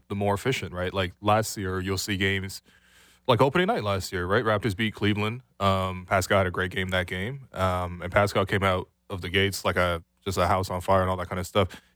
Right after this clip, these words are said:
Probably made, like, six or seven mid-range jumpers in that, just that game alone. How many,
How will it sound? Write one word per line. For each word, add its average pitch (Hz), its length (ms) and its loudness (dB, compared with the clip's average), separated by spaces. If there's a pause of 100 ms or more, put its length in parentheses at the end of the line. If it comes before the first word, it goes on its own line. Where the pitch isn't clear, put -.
(100)
Probably 185 180 4
made, 170 140 2
like, 92 160 -2
six - 260 -4
or 104 80 0
seven 107 300 2
mid-range 104 400 0
jumpers 107 320 2
in 90 60 -4
that, 90 180 -2
just - 160 -8
that 90 140 4
game 98 120 0
alone. 95 360 -2 (960)
How 120 160 2
many, 165 260 0